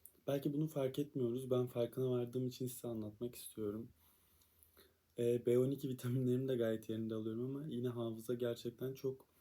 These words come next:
acımasız ve, e, yıllar geçtikçe, daha da yaş aldıkça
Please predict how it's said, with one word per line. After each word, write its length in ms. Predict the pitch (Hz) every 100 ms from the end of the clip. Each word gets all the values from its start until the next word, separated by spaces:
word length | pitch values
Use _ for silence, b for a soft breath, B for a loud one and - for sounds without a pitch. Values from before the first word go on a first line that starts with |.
| B B B B B _ 135
acımasız 680 | 123 139 143 - 139 -
ve, 300 | 127 131 131 -
e, 80 | 127
yıllar 540 | 120 120 123 123 135 135
geçtikçe, 540 | 131 123 147 - 131
daha 200 | 120 127
da 80 | 131
yaş 240 | 120 -
aldıkça 600 | 113 107 113 - - 127